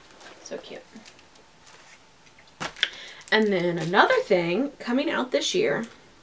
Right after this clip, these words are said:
is, um, it's done in collaboration with, looks like Squareology, and then also Just Another Button Company,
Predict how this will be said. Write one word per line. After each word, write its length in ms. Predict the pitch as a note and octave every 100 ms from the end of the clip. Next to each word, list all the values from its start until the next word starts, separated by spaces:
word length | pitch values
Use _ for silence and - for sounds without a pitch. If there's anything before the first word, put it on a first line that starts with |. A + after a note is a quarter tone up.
| - - - - - -
is, 600 | F#3+ G3 F3+ F3+ F3+ -
um, 320 | - D3+ E3 -
it's 180 | - -
done 380 | G3 F#3+ F#3 - - -
in 120 | A3+
collaboration 920 | - A#3 A#3 G#3 G3 G3+ - G3+ F#3+
with, 300 | F#3 F3+ -
looks 200 | F#3+ -
like 120 | F#3
Squareology, 960 | F3+ - F3+ E3 F3+ F3 F3+ F3+ F3 F3+
and 100 | D#3+
then 100 | E3+
also 340 | D#3+ F3 F3+ F3
Just 340 | E3 - -
Another 220 | F#3+ F#3
Button 320 | - E3+ G3+
Company, 520 | A3 A#3+ B3 B3+ C4+